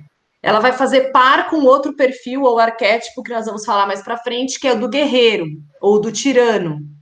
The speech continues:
né? É, por quê? Porque é uma pessoa que busca segurança. São pessoas que se sentem sem poder na relação com o dinheiro,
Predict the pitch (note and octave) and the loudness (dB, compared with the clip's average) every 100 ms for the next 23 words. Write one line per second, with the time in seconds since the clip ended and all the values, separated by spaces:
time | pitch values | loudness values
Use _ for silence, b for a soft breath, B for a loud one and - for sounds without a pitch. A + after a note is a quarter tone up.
0 | _ _ _ D#3 E3+ G3+ G3+ B B B | _ _ _ -14 -12 -12 -18 B B B
1 | B - F3 F#3+ F3 F4 F4+ A#3 - A3+ | B -8 -2 -2 -2 -4 0 -2 0 -2
2 | A3 B3 C#4 C4 C4+ A#3 C#4 - E4 - | 0 -2 -4 -4 -4 -4 -6 -6 -8 -6
3 | C#4 D4 G4+ C#4+ B3+ A3+ - F#3+ D#3 D3 | -6 -2 0 2 2 0 -8 -8 -8 -10
4 | C#3+ - - - _ - F#3+ A3+ A3 A#3 | -16 -20 -20 -20 _ -18 -8 -6 -2 -2
5 | A3+ C4+ C4+ C#4+ C4+ - D#4 D4+ D4 - | 2 0 2 -2 -6 -4 -2 0 0 -2
6 | F#4+ G#4 A4+ F4+ A#3+ A#3 G#3+ G3+ G3 F#3 | -4 -4 0 0 4 2 2 -2 0 0
7 | G#3+ F#3+ G3 G3 G#3+ F3+ D#3+ | -2 -10 -10 -8 -4 -2 -2